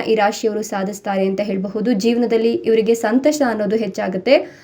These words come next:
ಉದ್ಯಮಿಗಳು ತಮ್ಮ ವ್ಯಾಪಾರವನ್ನ ವಿಸ್ತರಿಸ್ತಾರೆ ಮತ್ತು ಲಾಭವನ್ನ ಗಳಿಸ್ತಾರೆ.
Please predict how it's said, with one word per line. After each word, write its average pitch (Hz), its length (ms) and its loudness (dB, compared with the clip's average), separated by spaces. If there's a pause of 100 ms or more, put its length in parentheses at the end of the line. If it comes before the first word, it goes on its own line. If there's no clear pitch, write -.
(180)
ಉದ್ಯಮಿಗಳು 311 560 4
ತಮ್ಮ 285 160 2
ವ್ಯಾಪಾರವನ್ನ 247 640 2
ವಿಸ್ತರಿಸ್ತಾರೆ 226 580 -4
ಮತ್ತು 285 200 4
ಲಾಭವನ್ನ 247 640 4
ಗಳಿಸ್ತಾರೆ. 185 720 -2